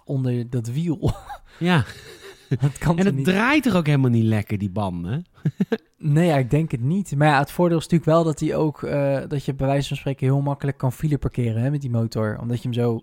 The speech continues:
Speaker 1: ook
Speaker 2: Ja, je hebt die, die, die wielen kun je breed uitzetten. Of, of nee, die kunnen
Speaker 1: Ja, die
Speaker 2: breed
Speaker 1: kunnen
Speaker 2: uitrollen.
Speaker 1: draaien, zeg maar. Ja, precies, ja.
Speaker 2: Ja.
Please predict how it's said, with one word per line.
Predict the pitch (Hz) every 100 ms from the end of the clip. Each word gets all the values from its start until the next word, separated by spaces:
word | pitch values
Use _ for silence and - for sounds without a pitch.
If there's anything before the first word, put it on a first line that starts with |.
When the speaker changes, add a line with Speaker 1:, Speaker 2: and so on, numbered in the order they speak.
| _
Speaker 1:
ook | - 131 120
Speaker 2:
Ja, | 143 131
je | 123
hebt | 120
die, | 123 120
die, | 117 123 107
die | 120 110
wielen | 113 160 127
kun | 113
je |
breed | 98 104 95
uitzetten. | 90 87 - -
Of, | 80 -
of | 101 104
nee, | 110
die | 110
kunnen | 104 107 104
Speaker 1:
Ja, |
die | 135
Speaker 2:
breed | 139 -
Speaker 1:
kunnen | 139 127
Speaker 2:
uitrollen. | 117 135
Speaker 1:
draaien, | 139 123
zeg | 113 113
maar. | 117 120
Ja, | 143 147
precies, | - - 143 -
ja. | 131 127 110 _
Speaker 2:
Ja. | -